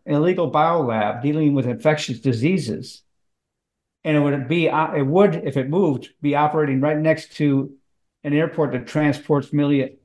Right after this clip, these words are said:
a million passengers a year. So as Doctor Yen said, think of it, is there is no way to do attribution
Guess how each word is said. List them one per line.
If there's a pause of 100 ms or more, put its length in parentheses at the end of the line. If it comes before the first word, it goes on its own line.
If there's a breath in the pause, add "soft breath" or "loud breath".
a
million
passengers
a
year. (1160)
So
as
Doctor
Yen
said, (440)
think
of
it, (140)
is (880)
there
is
no
way
to
do
attribution